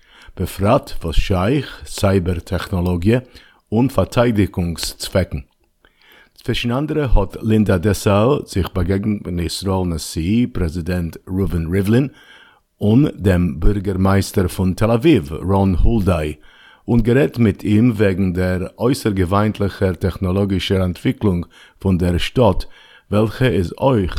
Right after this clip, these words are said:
am Muster und Mitbeteiliger in der Entwicklung in Victoria. Sie hat euch besucht und gelobt dem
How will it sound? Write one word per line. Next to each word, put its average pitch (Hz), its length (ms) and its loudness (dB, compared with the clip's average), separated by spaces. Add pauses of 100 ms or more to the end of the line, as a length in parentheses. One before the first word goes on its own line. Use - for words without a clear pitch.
(160)
am 87 160 0
Muster 95 600 0
und 107 400 0
Mitbeteiliger 92 1000 0 (400)
in 120 440 2
der 92 420 -2
Entwicklung 87 880 -2 (260)
in 87 240 -4
Victoria. 87 600 -2 (920)
Sie 90 200 -2
hat 87 180 -2
euch 113 580 2
besucht 95 720 2
und 101 480 0
gelobt 104 600 0
dem 87 420 0